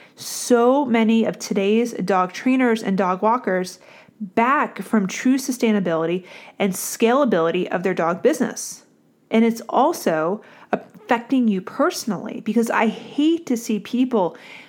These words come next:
not have a value. Like, like this, this, it's like this thing of where we don't recognize our value, and then we bring it to the marketplace, and then it also gets solidified by when we put it out there, people are like, "Okay, we'll just,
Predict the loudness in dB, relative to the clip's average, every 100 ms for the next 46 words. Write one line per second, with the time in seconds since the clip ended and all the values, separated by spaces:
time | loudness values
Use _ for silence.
0 | -20 _ 2 4 6 4 2 0 -4 -2
1 | 0 0 0 0 -2 -2 0 2 0 -2
2 | -8 -12 -18 _ -2 -2 -2 -12 -16 -8
3 | -4 -4 -6 -10 -2 -2 -2 -6 -6 -4
4 | -4 -6 -6 -6 0 0 0 -2 -2 -2
5 | -2 0 0 2 2 2 0 2 2 2
6 | -2 -4 -2 -2 -2 -2 -6 -4 -2 0
7 | 0 0 0 -2 -2 -4 0 0 0 -2
8 | 0 0 0 0 -2 -2 -2 -6 -16 -18
9 | -18 -8 0 4 4 2 2 2 2 0
10 | 0 0 -2 2 2 2 2 2 2 0
11 | 0 0 2 0 -2 -2 0 0 0 0
12 | 0 0 0 -2 -2 0 0 0 -2 -2
13 | -4 -4 -8 -10